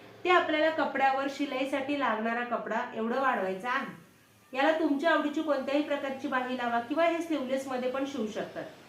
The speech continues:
सर्व प्रकारच्या बाह्यांचे व्हिडिओ आपल्या YouTube-ला अपलोड आहे, त्याची लिंक डिस्क्रिप्शन मध्ये दिलेली आहे. त्यानुसार तुमच्या मापाचं सुंदर असं ब्लाऊज शिवा आणि काही अडचणी असेल तर कमेंट करा. धन्यवाद.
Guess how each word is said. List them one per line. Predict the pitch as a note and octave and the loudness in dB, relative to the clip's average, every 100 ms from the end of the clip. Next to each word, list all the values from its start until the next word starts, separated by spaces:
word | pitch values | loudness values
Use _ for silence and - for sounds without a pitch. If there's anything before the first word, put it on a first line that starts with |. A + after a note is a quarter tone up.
| - - | -20 0
सर्व | D4 C#4+ F4+ | 2 4 4
प्रकारच्या | F4+ F4 D#4+ E4 | 2 0 0 0
बाह्यांचे | D#4 B3+ B3+ B3+ D#4+ | 2 2 0 -2 0
व्हिडिओ | D4+ D#4 | 2 2
आपल्या | C#4+ C#4+ | 0 -2
YouTube-ला | C4+ G#3+ A3+ A3 | -2 -4 -4 -2
अपलोड | G3+ F#3 G3+ G3+ | -2 0 -2 0
आहे, | A3 | -2
त्याची | C4+ C4+ D4 | -4 -2 0
लिंक | C#4+ D#4 | 0 0
डिस्क्रिप्शन | D4+ - A#3 C4 A#3 | -2 -4 -10 -6 -4
मध्ये | G#3 G3+ | -2 -2
दिलेली | F#3+ F#3+ G3 | -2 -2 -2
आहे. | F#3+ G#3 - - - - C#4 | -4 -6 -10 -14 -20 -10 -2
त्यानुसार | C#4+ C#4+ D#4 D#4+ D#4+ | 2 2 2 0 2
तुमच्या | C#4 A#3+ C#4+ | -2 0 0
मापाचं | C#4 A#3 A3+ A3 C#4+ | 2 0 0 0 -2
सुंदर | D4 C#4 B3 A#3+ | -2 -2 -2 -2
असं | A#3 C#4+ | -2 -4
ब्लाऊज | C4+ B3 D#4 D#4 | 0 2 2 0
शिवा | B3 F#3+ - - - - - - | -4 -4 -6 -14 -20 -20 -20 -10
आणि | A3 B3+ | -4 -2
काही | C4 B3+ B3 | 0 2 2
अडचणी | G3+ G3 G3+ | 0 -2 -4
असेल | G3 C4+ C#4 | -4 -4 -6
तर | E4+ | -2
कमेंट | E4+ F#4+ G4 | 0 2 2
करा. | E4 A#3 A3+ A3+ - - - A3 | 2 0 0 -2 -10 -20 -18 -4
धन्यवाद. | C#4+ F4+ F4 A3 F#3+ F#3+ G#3 G3+ | 2 4 6 4 0 -2 -6 -10